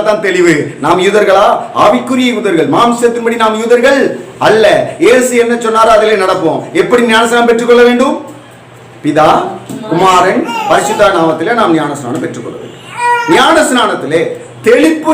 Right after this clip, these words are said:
ஞானஸ்நானம், முழுக்கு ஞானஸ்நானம் என்று இருக்கிறது. முதலாவது யோவான் ஞானஸ்நானம் கொடுத்தார். என்ன ஞானஸ்நானம்? பாவ மன்னிப்புக்கென்று கொடுக்கிற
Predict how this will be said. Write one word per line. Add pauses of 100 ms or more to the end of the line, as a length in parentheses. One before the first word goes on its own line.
ஞானஸ்நானம், (920)
முழுக்கு (100)
ஞானஸ்நானம்
என்று
இருக்கிறது. (960)
முதலாவது (880)
யோவான்
ஞானஸ்நானம்
கொடுத்தார். (200)
என்ன (140)
ஞானஸ்நானம்? (340)
பாவ (180)
மன்னிப்புக்கென்று
கொடுக்கிற